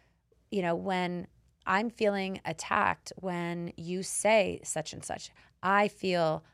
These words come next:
my experiences, I don't like this, right? So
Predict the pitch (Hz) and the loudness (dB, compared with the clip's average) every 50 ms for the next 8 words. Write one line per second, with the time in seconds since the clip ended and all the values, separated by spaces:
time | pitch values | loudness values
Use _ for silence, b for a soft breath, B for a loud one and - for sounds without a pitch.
0 | b _ 190 196 202 214 214 - - - - 185 175 180 175 175 - 175 175 170 | b _ -4 -2 -2 -2 -2 -6 -8 -6 -6 -4 -4 -4 -6 -4 -4 -2 -2 -2
1 | 165 - b b b b _ _ - 190 214 220 220 208 - - 175 170 170 - | -2 -4 b b b b _ _ 6 6 6 8 6 2 2 2 0 0 0 0
2 | _ 175 170 170 165 160 - _ _ _ _ _ _ _ _ _ _ _ - - | _ 0 0 0 0 -2 -6 _ _ _ _ _ _ _ _ _ _ _ -4 0
3 | 190 175 175 196 226 - - - - - 196 185 185 - | 2 2 4 2 0 -2 -4 -12 -4 -2 0 0 -2 -4